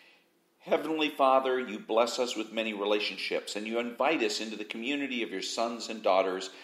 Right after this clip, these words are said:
who have been redeemed by your Son, Jesus Christ. Help me to love my neighbors with charity, kindness, compassion, and mercy, just as you have loved me.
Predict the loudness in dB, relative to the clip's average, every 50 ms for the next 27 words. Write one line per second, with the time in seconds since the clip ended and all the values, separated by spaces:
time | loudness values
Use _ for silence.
0 | -20 -10 _ 2 4 4 4 2 0 -2 -4 -4 -4 -2 -2 -2 -2 -4 -6 -6
1 | -4 -2 -2 -2 -2 -2 -4 -4 -2 -2 -2 -2 -2 -4 -8 -10 -12 _ _ _
2 | _ -6 -6 -4 -4 -4 -4 -4 -6 -6 -2 0 2 2 0 -2 -6 -10 -10 -12
3 | -14 -20 _ _ _ _ _ _ _ _ _ _ _ _ 4 4 4 4 4 0
4 | 0 2 4 4 4 4 4 0 0 0 0 -2 -2 -2 -2 -4 -4 -4 -6 -6
5 | -4 -2 0 2 2 2 2 0 -2 -4 -6 -10 -16 _ -6 -4 -4 -2 -4 -4
6 | -6 -6 -6 -6 -8 -8 -8 -8 -8 -4 0 2 2 2 2 0 -4 -4 -6 -8
7 | -6 -6 -6 -6 -4 -4 -2 -2 -2 -2 -2 -4 -6 -8 -10 -12 -16 _ _ _
8 | _ _ 0 2 2 4 2 0 -4 -6 -6 -4 -2 0 0 0 0 -2 -2 -2
9 | -4 -4 0 2 2 2 2 2 -4 -8 -8 -6 -6 -6 -8 -10 -16